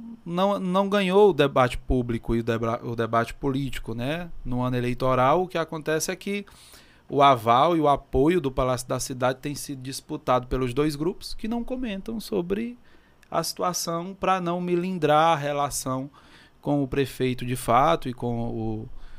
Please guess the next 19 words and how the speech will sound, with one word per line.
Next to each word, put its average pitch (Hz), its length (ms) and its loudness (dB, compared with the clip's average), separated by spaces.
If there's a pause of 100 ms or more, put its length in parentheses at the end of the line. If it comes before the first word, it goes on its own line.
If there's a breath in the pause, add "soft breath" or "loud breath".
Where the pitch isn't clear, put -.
(420 soft breath)
o 107 500 -10
prefeito 104 1200 -4
real 110 340 2
da 120 120 0
cidade 123 380 0
de 123 80 -8
Teresina. 180 800 -2 (600 soft breath)
E 202 420 -6
é, 202 300 0
é 208 40 6
lamentável 196 580 4
o 175 40 -2
que - 60 -10
tá 180 80 2
acontecendo. 175 600 -2
As 127 80 -4
pessoas 143 420 -6
também 139 320 -6
vivem 123 440 -4